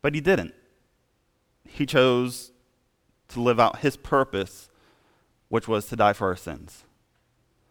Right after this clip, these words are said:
So, it, as we go out today and throughout the rest of the week in our lives and so forth,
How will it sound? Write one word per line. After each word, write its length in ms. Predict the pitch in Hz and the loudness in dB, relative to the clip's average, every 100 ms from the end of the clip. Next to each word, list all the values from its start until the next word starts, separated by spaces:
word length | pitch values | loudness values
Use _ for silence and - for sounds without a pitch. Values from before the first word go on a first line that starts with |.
| _ _ _ _ _ _ _ _ _ _ | _ _ _ _ _ _ _ _ _ _
So, 500 | - - 107 98 95 - - - 104 _ _ _ _ _ _ _ _ _ _ _ - | -10 0 2 2 -2 -8 -20 -20 -20 _ _ _ _ _ _ _ _ _ _ _ -2
it, 180 | 139 - _ _ _ _ _ _ - - _ _ _ _ _ _ _ _ _ _ _ _ 127 | -2 -4 _ _ _ _ _ _ -20 -20 _ _ _ _ _ _ _ _ _ _ _ _ -2
as 160 | 131 | 0
we 100 | 143 | 0
go 140 | 139 117 | 4 6
out 160 | 123 | 6
today 460 | - 123 127 135 147 - - _ _ _ _ _ _ _ _ _ - | 4 2 4 0 -6 -16 -20 _ _ _ _ _ _ _ _ _ -4
and 440 | 113 107 104 104 | -2 0 -2 -4
throughout 240 | - 110 104 | 0 0 0
the 80 | 107 | 0
rest 220 | 113 - | -2 -4
of 60 | |
the 80 | 104 | -8
week 360 | 101 98 101 - | -4 -4 -6 -8
in 100 | 92 | -8
our 120 | 92 | -6
lives 340 | 87 87 85 | -4 -4 -8
and 120 | 87 90 | -14 -20
so 240 | - 90 | -18 -18
forth, 320 | - 85 92 | -12 -12 -12